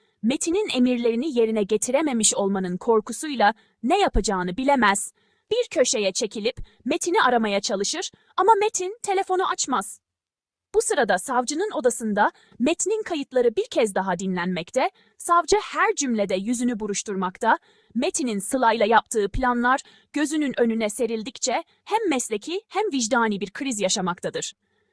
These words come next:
Eğer tüm bunlar doğruysa, "Cihan suçsuz." diye mırıldanır ve kararını vermeye başlar. Aynı anda Sıla, Engin'i tamamen kendi tarafına çekmek için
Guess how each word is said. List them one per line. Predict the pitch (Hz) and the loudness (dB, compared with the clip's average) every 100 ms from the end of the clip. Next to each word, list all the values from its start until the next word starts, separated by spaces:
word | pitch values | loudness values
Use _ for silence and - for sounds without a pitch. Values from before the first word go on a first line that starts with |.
| _ _ 302 | _ _ 2
Eğer | 349 320 | 6 6
tüm | - 427 480 | 4 -4 -2
bunlar | 294 226 180 180 | -2 0 0 2
doğruysa, | 220 208 208 202 262 339 _ _ _ | 2 2 2 0 0 0 _ _ _
"Cihan | 311 339 392 | -6 -2 -4
suçsuz." | 381 415 - - 302 - - _ _ - | -4 -6 -6 -6 -8 -10 -14 _ _ -4
diye | 208 | -2
mırıldanır | 185 180 175 180 226 - - _ | 0 -2 -2 0 -2 -4 -12 _
ve | 453 | -2
kararını | - 254 220 262 | 4 6 6 6
vermeye | 320 226 208 185 175 | 4 4 2 0 -2
başlar. | 175 - 156 - - _ _ _ _ _ _ - | 0 0 -2 -4 -14 _ _ _ _ _ _ 2
Aynı | 370 349 240 | 4 4 2
anda | 190 180 | 0 -4
Sıla, | - 381 247 339 - _ - | -4 2 4 4 0 _ -4
Engin'i | 415 381 254 196 | -2 0 -2 -2
tamamen | 254 269 302 214 165 | -2 2 2 0 -2
kendi | - 220 240 | -6 -4 -4
tarafına | - 254 202 196 | -2 -4 -4 -6
çekmek | - 190 - 196 | -6 -6 -6 -10
için | 196 196 285 | -8 -8 -8